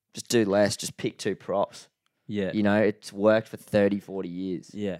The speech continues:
Speaker 1: Just pick two props.
Speaker 2: Anyway, we're hitting the panic stations a bit, but I still think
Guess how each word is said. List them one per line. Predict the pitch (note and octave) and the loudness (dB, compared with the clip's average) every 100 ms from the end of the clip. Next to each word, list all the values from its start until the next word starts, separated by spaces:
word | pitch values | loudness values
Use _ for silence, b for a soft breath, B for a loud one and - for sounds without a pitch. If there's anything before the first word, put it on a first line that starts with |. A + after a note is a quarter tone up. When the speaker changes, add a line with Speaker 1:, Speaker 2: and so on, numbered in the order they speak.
| - | -12
Speaker 1:
Just | - - | -4 0
pick | - - | 0 0
two | A2 G2 | -4 -6
props. | G2 F2 - - | -8 -12 -14 -8
Speaker 2:
Anyway, | A#2 A2 G2 F#2+ F#2+ - _ _ | -2 0 0 0 -2 -10 _ _
we're | G#2+ C3 | 0 4
hitting | D3 C#3+ | 4 2
the | |
panic | - A2+ G2+ | -2 -2 -4
stations | - G#2+ G2+ G2 F#2+ | -2 -2 -2 -6 -6
a | |
bit, | F#2+ - | -4 -2
but | A2 | 2
I | G#2+ | 2
still | - A#2+ | 2 -4
think | G#2+ G#2+ G2 | -6 -12 -16